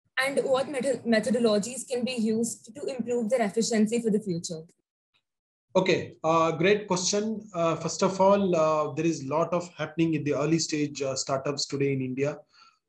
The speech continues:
Speaker 2: Uh, in the last, uh, at least in the five years, two to five years,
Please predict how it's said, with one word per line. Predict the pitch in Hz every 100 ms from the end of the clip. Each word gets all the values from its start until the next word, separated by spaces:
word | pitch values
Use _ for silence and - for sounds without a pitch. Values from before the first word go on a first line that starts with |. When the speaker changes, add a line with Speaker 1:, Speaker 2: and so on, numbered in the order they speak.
| -
Speaker 2:
Uh, |
in | 135
the | 135
last, | 139 147 147 - -
uh, | 135 131 120 117 117 -
at | 120
least | 170 165
in | 156
the | 135
five | - 151 160
years, | 143 143 127 -
two | - 160
to | 147
five | - 151 151
years, | 143 151 156 -